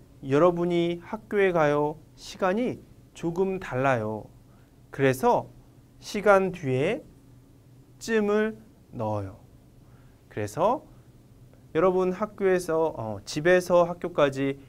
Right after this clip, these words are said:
몇 시간 걸려요? 또 여러분 집에서 학교까지 얼마나 걸려요? 아, 오 분쯤 걸려요. 이렇게 말해요.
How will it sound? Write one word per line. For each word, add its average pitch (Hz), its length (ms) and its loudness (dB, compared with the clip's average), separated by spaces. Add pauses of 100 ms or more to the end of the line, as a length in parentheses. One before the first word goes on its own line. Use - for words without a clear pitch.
(180)
몇 131 180 0
시간 147 600 0 (280)
걸려요? 123 600 2 (400)
또 120 240 -4 (420)
여러분 175 380 4
집에서 175 600 4
학교까지 156 920 0 (220)
얼마나 156 680 2
걸려요? 127 540 0 (880)
아, 151 480 -2
오 139 240 2
분쯤 202 800 -4
걸려요. 131 760 0 (580)
이렇게 123 420 -4
말해요. 104 400 -8